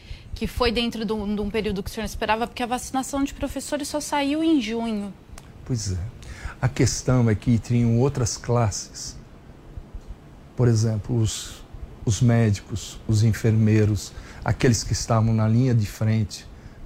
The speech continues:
Speaker 2: Tinha, eu não elegi essa prioridade, essa prioridade. Então tinha, e além do mais, a vacina até seis meses atrás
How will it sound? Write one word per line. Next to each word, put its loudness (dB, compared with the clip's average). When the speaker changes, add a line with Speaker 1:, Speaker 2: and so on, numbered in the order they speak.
Speaker 2:
Tinha, 2
eu 4
não 4
elegi 4
essa -2
prioridade, -2
essa -8
prioridade. -4
Então 2
tinha, 2
e 4
além 4
do 4
mais, 0
a 4
vacina 0
até 2
seis 2
meses 2
atrás -2